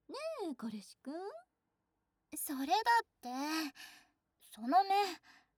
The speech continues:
Speaker 2: 狙ってるみたいで嫌なの。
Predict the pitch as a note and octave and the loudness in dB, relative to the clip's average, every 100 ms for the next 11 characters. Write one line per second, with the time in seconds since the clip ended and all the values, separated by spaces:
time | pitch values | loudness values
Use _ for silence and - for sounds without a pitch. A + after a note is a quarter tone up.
0 | _ _ _ _ _ _ A#3 G#3+ G#3+ A#3+ | _ _ _ _ _ _ -8 -6 -2 -2
1 | - C4+ C#4+ C#4+ C#4+ D4 A3 F3 G3 C#4+ | -2 0 4 4 4 -2 -2 -10 -2 4
2 | F#4 D4 B3 | 4 4 2